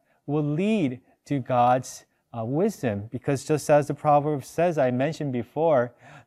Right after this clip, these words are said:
"The fear of the Lord is the beginning of wisdom, and the knowledge of the Holy One is understanding."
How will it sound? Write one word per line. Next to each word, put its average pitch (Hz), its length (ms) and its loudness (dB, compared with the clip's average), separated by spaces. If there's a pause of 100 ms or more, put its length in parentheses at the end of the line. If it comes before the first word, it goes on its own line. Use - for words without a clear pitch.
(140)
"The 131 300 0
fear 185 380 0
of 151 80 2
the 143 100 -2
Lord 156 360 2
is 147 260 -2
the 143 100 -4
beginning 147 520 -2
of 151 200 -4 (120)
wisdom, 135 640 -4 (580)
and 135 240 0
the 131 120 2
knowledge 160 440 4
of 160 100 -2
the 156 120 2
Holy 170 340 -2
One 131 180 2
is 131 140 -2
understanding." 131 920 -4